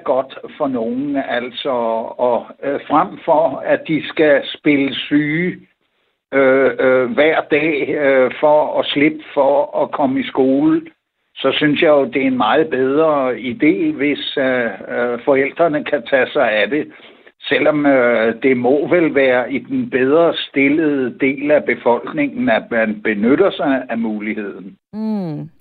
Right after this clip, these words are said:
Speaker 2: Altså, har du en fornemmelse af, at det er sådan nogle speltmødre, som måske er lidt ressourcestærke, der har råd til at, at gå hjemme og passe deres børn og hjemmeskole deres børn?
Speaker 1: Altså, jeg er vanskelig at se, hvordan en buschauffør,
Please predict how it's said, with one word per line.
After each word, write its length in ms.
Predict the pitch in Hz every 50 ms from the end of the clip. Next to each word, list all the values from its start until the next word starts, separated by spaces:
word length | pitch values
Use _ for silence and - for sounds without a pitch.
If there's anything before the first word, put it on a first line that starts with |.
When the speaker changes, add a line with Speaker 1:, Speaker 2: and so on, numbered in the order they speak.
| _ _ _ _
Speaker 2:
Altså, 180 | 180 185 - 190
har 160 | 202 240 226
du 100 | 226 240
en 80 | 233
fornemmelse 420 | 220 - 214 240 247 226 220 - 202
af, 60 | 202
at 120 | 185 175
det 80 | - 185
er 40 | 208
sådan 100 | 220 220
nogle 140 | 202 196 -
speltmødre, 640 | - - 240 233 190 208 196 196 196 190 196 214 196 - _ _ _ _ _ _ _ _ _ _ _
som 140 | - - 196
måske 300 | 190 190 190 - 220 214
er 40 | 208
lidt 200 | 208 220 220 190
ressourcestærke, 720 | 202 - - 208 226 240 240 208 - 208 180 185 196 196
der 100 | 190 185
har 120 | 185 190 185
råd 200 | 190 208 208 185
til 180 | - - 220
at, 400 | 202 185 175 165 170 170 - -
at 60 | 196
gå 140 | 196 220 214
hjemme 400 | 202 190 190 196 214 226 233 233
og 60 | 208
passe 240 | - 233 233 214 -
deres 160 | - 196 190
børn 280 | - - 220 208 185 175
og 140 | 165 165 165 -
hjemmeskole 460 | - 185 196 233 254 - - 226 226 220
deres 140 | 208 214
børn? 340 | - - 233 226 214 202 185 - - - - _ _ _ _ _ _ _ _ _ _ _ _ _ _ _ _ _ _ _ _ _ - - - - - - - _ _ _ -
Speaker 1:
Altså, 320 | 98 110 110 113 - -
jeg 280 | 117 117 117 113 110 113
er 80 | 110
vanskelig 560 | 101 123 131 156 180 - - 175 175 170 160 160
at 60 | 156 156
se, 220 | - 156 156 156 143
hvordan 360 | 135 151 - - 120 127 139
en 180 | 143 147 131 -
buschauffør, 760 | 131 135 127 - - 170 151 156 - 143 139 139 127 123